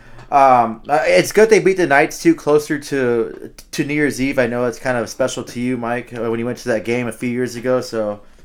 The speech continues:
I was glad the Ducks, uh, finally got a win on that one. Um, and I'm kinda mad about Ducks still getting wins because I want them just to kinda tank and, and get that first overall pick for the first time in, uh, franchise history.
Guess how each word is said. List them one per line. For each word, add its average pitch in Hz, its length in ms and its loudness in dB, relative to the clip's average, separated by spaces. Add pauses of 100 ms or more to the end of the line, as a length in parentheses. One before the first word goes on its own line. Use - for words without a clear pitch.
I 127 80 -2
was 127 100 -2
glad 135 160 -2
the 123 80 -4
Ducks, 123 320 -2
uh, 107 160 2
finally 120 300 -2
got 120 120 0
a 110 60 0
win 117 420 -6
on 104 180 -10
that 117 240 -2
one. 104 280 -8 (480)
Um, 110 460 0
and 131 140 -2
I'm 131 140 0
kinda 170 200 2
mad 143 240 6
about 131 200 2
Ducks 143 220 0
still 185 340 4
getting 143 320 0
wins 123 300 -2
because 120 260 -2
I 113 80 4
want 127 240 0
them 117 200 -2
just 113 200 -12
to 113 80 -12
kinda 117 220 -4
tank 120 460 -8
and, 107 120 -6
and 98 340 -12
get 113 120 -12
that 98 200 -6
first 113 220 -4
overall 107 380 -2
pick 127 260 -6
for - 80 -16
the 92 80 -12
first 104 240 -10
time 98 220 -10
in, 90 180 -16
uh, - 80 -18
franchise 95 480 -10
history. 101 400 -8